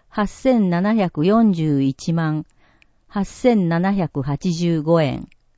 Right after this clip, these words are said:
令和三年度、十五億二千七百三十万七千五百五十四円。令和四年度、十五億二千七百八十四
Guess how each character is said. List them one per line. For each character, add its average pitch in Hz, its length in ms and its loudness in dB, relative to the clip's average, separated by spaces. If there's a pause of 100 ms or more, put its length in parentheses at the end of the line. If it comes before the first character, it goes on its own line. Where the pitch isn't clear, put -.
(560)
令 247 300 2
和 254 140 4
三 240 340 2
年 185 280 0
度、 123 180 -4 (520)
十 247 340 2
五 240 280 4
億 - 300 -4 (200)
二 214 140 2
千 254 340 4
七 180 220 0
百 170 320 -2
三 185 380 0
十 180 240 0
万 165 340 -4 (280)
七 220 280 0
千 226 320 0
五 170 100 2
百 190 280 0
五 196 180 2
十 160 280 0
四 156 180 0
円。 131 240 -4 (800)
令 240 300 2
和 247 140 4
四 240 160 2
年 214 320 2
度、 131 220 -6 (520)
十 247 320 2
五 233 260 4
億 - 320 -6 (280)
二 240 140 0
千 190 340 2
七 180 240 0
百 180 320 -2
八 156 320 -4
十 190 320 0
四 185 160 2